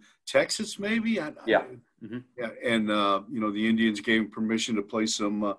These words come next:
Speaker 1: independent ball there so he could, uh, you know, he, he could, um, you know, get, stay sharp. You know, he's the number one pick,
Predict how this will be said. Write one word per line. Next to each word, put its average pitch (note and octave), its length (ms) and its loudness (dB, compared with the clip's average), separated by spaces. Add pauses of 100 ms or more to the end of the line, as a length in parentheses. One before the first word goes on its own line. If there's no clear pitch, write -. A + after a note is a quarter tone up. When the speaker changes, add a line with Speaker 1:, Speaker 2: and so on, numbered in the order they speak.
(240)
Speaker 1:
independent A#2 640 0
ball G2 280 0
there G2 200 -2
so G2 280 -2
he G#2 160 0
could, G2+ 340 -2
uh, G2 240 0 (640)
you C#3+ 80 2
know, B2 320 0
he, A2+ 160 -2
he A2+ 440 -2
could, G#2+ 360 -6
um, G#2 400 -6 (400)
you A2 80 -2
know, G#2 160 -2 (240)
get, A#2 160 -2
stay - 540 -2
sharp. A2+ 560 2
You A2 60 0
know, G#2 100 0
he's A2+ 180 2
the A#2 80 -6
number A#2 300 2
one A#2 240 0
pick, B2 380 -6